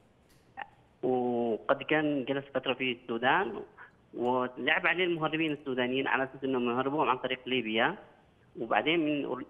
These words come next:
من ليبيا إلى أوروبا. أخذ الفكرة براسه وتوكل. والآن هو في منطقة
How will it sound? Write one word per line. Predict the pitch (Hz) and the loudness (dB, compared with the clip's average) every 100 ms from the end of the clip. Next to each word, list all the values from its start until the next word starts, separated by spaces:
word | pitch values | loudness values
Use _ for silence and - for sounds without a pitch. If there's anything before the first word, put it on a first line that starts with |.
| - | -2
من | 123 127 | 0 2
ليبيا | 165 208 196 | 0 0 -2
إلى | 135 139 - | -2 -6 -4
أوروبا. | 127 110 101 - - - - _ _ _ - - - _ - - | -4 -4 -6 -12 -14 -20 -20 _ _ _ -20 -20 -20 _ -12 -2
أخذ | 202 226 | 0 2
الفكرة | 202 180 185 170 | 0 -2 -2 0
براسه | 147 156 156 | 2 2 2
وتوكل. | 202 90 - - 160 - 120 98 95 - - _ _ _ _ 131 | 0 0 -4 -2 -2 0 -4 -6 -8 -20 -20 _ _ _ _ -2
والآن | 135 180 208 | 0 2 2
هو | 185 185 | 2 0
في | 175 | 0
منطقة | 156 147 165 | -4 -4 -4